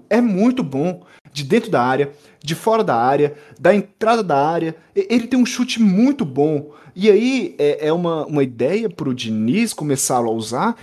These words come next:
em jogos mais fechados, em que o adversário, é, consegue ficar todo ali dentro da área. E aí, n-, nesse toque de bola do São Paulo, abrir em algum momento pra uma chegada de trás do Bueno, batendo firme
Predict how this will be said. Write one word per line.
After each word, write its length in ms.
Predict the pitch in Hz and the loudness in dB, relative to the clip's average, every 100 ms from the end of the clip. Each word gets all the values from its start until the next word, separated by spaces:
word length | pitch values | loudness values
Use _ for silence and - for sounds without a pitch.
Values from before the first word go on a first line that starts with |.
| - | -4
em 100 | 262 | 0
jogos 260 | 254 247 240 | 2 2 2
mais 220 | 247 240 | 0 0
fechados, 540 | 269 - 196 196 147 | -2 0 2 2 0
em 100 | 151 | -4
que 140 | 156 151 | -2 2
o 80 | |
adversário, 800 | 147 131 127 123 - 139 139 123 - _ _ _ | 2 2 -2 -2 -4 0 2 0 -4 _ _ _
é, 220 | 135 131 | 4 6
consegue 680 | 127 135 - 143 127 123 120 - _ | 6 -2 4 4 4 0 -2 -12 _
ficar 360 | - 131 135 120 | -14 -6 -4 -2
todo 260 | - 160 | 0 2
ali 120 | 135 | 2
dentro 400 | 123 123 143 139 | 0 0 -2 -2
da 140 | 110 104 | -8 -4
área. 500 | 120 214 247 143 107 _ _ - | -2 0 0 -2 -6 _ _ -8
E 80 | 202 | -2
aí, 140 | 240 | 0
n-, 160 | 277 240 | 2 0
nesse 260 | 151 151 151 | 2 0 0
toque 240 | 143 131 | -2 0
de 120 | 131 | -2
bola 240 | 123 123 123 | -2 -2 -2
do 60 | |
São 200 | 127 202 | -2 -2
Paulo, 460 | 185 180 185 233 262 - - | 0 0 4 2 0 -8 -2
abrir 400 | 208 160 143 156 | 0 0 0 2
em 80 | |
algum 180 | 143 135 | 2 0
momento 580 | 143 139 127 175 247 254 | 2 2 2 0 0 -2
pra 160 | - 170 | -4 -2
uma 140 | 202 | 0
chegada 480 | 208 233 165 170 165 | 0 0 0 0 0
de 120 | 175 | -4
trás 380 | 175 139 143 165 | -2 0 2 0
do 120 | 175 | -2
Bueno, 680 | 147 139 131 196 226 127 101 _ | -6 -4 -2 -2 -2 -8 -10 _
batendo 460 | 131 196 202 220 247 | 0 0 2 0 0
firme 600 | - 208 269 269 170 | -4 -2 0 2 0